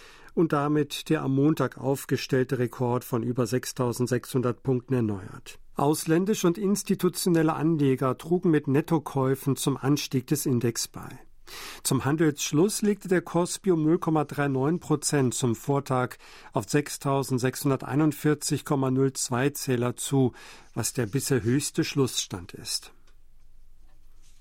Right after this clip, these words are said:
Ein hochrangiger Pentagon-Beamter hat gewarnt, dass Nordkoreas ballistische Interkontinentalraketen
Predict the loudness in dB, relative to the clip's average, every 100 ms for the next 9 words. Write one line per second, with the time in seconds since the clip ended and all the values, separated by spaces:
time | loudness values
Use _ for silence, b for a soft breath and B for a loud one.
0 | -20 B B B B B -2 0 2 2
1 | 0 2 2 4 2 2 0 2 0 2
2 | 2 0 -2 0 0 0 0 -2 -2 -2
3 | 0 0 0 0 -2 -2 0 0 -2 -2
4 | -2 2 0 0 -2 0 2 2 2 0
5 | 0 0 2 0 0 0 2 2 0 0
6 | 0 0 0 -2 0 -2